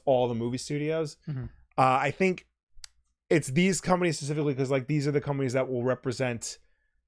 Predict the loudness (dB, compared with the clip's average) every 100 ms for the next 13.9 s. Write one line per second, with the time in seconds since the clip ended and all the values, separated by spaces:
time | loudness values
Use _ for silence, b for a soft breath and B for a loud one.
0 | _ 2 4 4 2 0 -8 -20 _ _
1 | _ -20 _ _ -10 0 2 4 2 2
2 | -2 -4 -6 -4 -4 -4 0 0 0 -4
3 | -6 0 2 4 4 4 2 2 2 2
4 | 2 0 0 2 2 2 -2 -2 0 2
5 | 2 2 2 2 2 -2 -4 -6 -4 -2
6 | -2 -2 4 4 4 0 0 2 4 4
7 | 4 2 0 0 2 4 4 2 2 0
8 | 0 2 0 0 -4 -2 -2 -2 -6 -8
9 | -8 -6 -6 -8 -10 _ -4 0 4 4
10 | 4 2 4 4 4 2 2 4 4 4
11 | 4 4 4 2 0 0 4 4 4 2
12 | 0 0 2 2 0 -2 2 4 4 2
13 | -2 -4 -2 -2 0 2 0 -2 -6